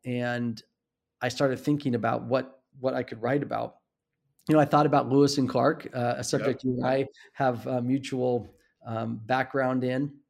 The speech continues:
Speaker 1: I thought about famous sports teams like the Patriots. I thought about, um, the moon landing, <coughs> excuse me, and various other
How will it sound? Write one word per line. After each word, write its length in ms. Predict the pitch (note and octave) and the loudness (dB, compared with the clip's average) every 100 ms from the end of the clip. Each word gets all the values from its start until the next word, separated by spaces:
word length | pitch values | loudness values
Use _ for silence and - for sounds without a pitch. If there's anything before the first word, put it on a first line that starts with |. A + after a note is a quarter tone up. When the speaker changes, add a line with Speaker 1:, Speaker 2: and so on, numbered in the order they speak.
| _ _ _ _ _ - | _ _ _ _ _ -8
Speaker 1:
I 100 | C3 | -6
thought 300 | - C#3+ C#3 | 0 2 4
about 500 | C3 C3 B2+ B2+ B2+ - - _ _ _ _ _ _ _ | 2 4 4 4 -2 -16 -20 _ _ _ _ _ _ _
famous 420 | - C#3 C3+ A#2+ | 0 2 2 -2
sports 380 | - B2+ C3 - | -2 -2 -2 -2
teams 280 | C3+ C3 B2+ | 0 0 0
like 160 | A2+ | -4
the 60 | G#2+ | -8
Patriots. 800 | - C3 C3 C3+ B2+ B2+ - - _ _ _ _ _ _ _ _ - | -2 -2 0 -2 0 -2 -8 -10 _ _ _ _ _ _ _ _ -8
I 140 | B2 | -6
thought 240 | B2 C3 C3 | 0 0 2
about, 480 | B2 A#2+ A#2 - | 2 0 0 -4
um, 360 | A#2+ A#2 A#2 - _ _ _ _ _ _ _ | -4 -4 -4 -8 _ _ _ _ _ _ _
the 160 | B2+ B2 | -4 0
moon 260 | B2+ D3 | 4 6
landing, 640 | C#3+ C#3 C3 B2+ B2+ B2+ B2+ _ _ _ _ | 6 2 0 0 -2 -4 -10 _ _ _ _
<coughs> 400 | _ _ _ - | _ _ _ 4
excuse 760 | G#3+ - A#3 - F3 - D#3 A#2+ | 4 6 0 2 -2 0 -4 -2
me, 140 | A2+ - _ - | -4 -8 _ -4
and 140 | D3+ C3+ | 0 6
various 400 | D3 C#3+ C#3+ - - - - - D3 | 10 8 6 -4 -16 -20 -20 -10 2
other 540 | D#3 D#3+ C3 G#2 | 8 10 8 2